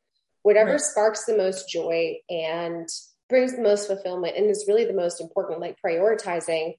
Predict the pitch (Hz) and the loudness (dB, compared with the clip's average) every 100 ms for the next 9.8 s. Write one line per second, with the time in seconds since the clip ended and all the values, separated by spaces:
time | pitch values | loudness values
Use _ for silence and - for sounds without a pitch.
0 | _ _ _ _ _ 240 214 208 208 - | _ _ _ _ _ 2 2 2 -2 -2
1 | - 226 214 185 180 190 - 180 - - | -4 -2 -4 -2 -2 -2 -2 -4 -4 -12
2 | - 240 - 330 403 339 262 254 247 254 | -4 -2 -2 0 0 0 -4 -4 -2 -2
3 | 247 - 247 220 254 277 294 220 202 - | -2 -2 0 2 2 0 0 0 0 2
4 | 240 220 - - _ _ _ 262 262 262 | 2 2 -6 -12 _ _ _ -4 0 0
5 | 359 240 254 277 220 214 226 226 214 208 | 0 -2 -4 -2 0 2 4 2 2 2
6 | 202 202 196 196 254 202 202 226 233 254 | 2 2 0 -2 -4 -2 0 0 -2 -6
7 | 226 208 208 208 202 196 190 180 196 254 | -4 -2 0 -2 -4 -4 -2 -2 -2 -4
8 | 262 190 185 202 202 202 196 190 196 - | -4 -4 -4 -4 -4 -4 -4 -4 -6 -6
9 | 196 190 185 185 - 185 185 185 | -6 -2 -2 -2 -4 -4 -4 -6